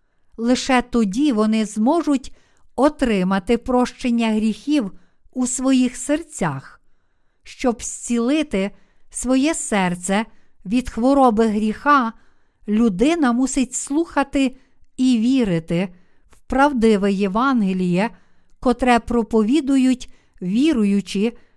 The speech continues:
в Євангеліє води та духа.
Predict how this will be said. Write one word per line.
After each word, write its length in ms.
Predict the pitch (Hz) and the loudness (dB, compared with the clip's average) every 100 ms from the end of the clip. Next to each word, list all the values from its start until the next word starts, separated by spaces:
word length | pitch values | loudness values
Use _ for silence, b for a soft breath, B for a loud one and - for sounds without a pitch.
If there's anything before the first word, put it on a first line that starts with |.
| b | b
в 80 | 180 | -4
Євангеліє 800 | 240 302 233 202 196 208 214 214 | 0 2 2 2 0 0 2 2
води 380 | 208 214 214 285 | 2 2 2 0
та 200 | 302 302 | 0 0
духа. 580 | 226 170 - 147 139 | 0 -2 -4 -8 -8